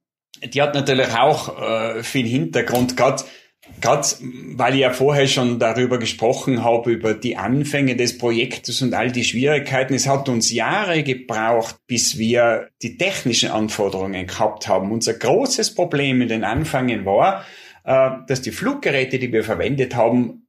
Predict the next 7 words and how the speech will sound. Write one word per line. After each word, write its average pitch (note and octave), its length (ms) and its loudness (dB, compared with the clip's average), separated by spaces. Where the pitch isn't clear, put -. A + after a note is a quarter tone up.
wesentlich F#3 760 -2
zu D#3 80 -4
schnell B2+ 340 2
waren A2 220 2
für A2 100 -4
die F#2+ 100 -6
Waldrappe. E2+ 680 -4